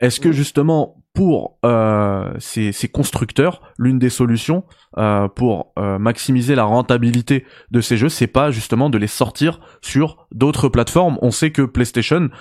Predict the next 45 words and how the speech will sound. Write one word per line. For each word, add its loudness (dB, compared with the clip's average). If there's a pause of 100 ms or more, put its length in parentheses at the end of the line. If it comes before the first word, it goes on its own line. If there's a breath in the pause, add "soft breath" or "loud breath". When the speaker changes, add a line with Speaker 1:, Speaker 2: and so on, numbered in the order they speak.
(140 loud breath)
Speaker 1:
le 2
fait 2
aussi 0
maintenant 2
sur -4
P 0
C, -4
ils -4
sortent -6
leurs -2
jeux 0
sur -8
P -2
C. 0
Speaker 2:
C'est, -2
voilà, 0 (120)
et -4
Sony -2
vient -2
littéralement -4
d'avoir -6
une -10
déclaration -6
qui -6
allait -4
dans -10
ce -16
sens, -10
en -12
disant -8
que -6
toutes -10
les -2
plateformes -4
digitales -4
sur -6
lesquelles -2
on -4
pourrait -4
jouer 0
verraient 0
des -2
jeux -2
Sony -6
arriver. -4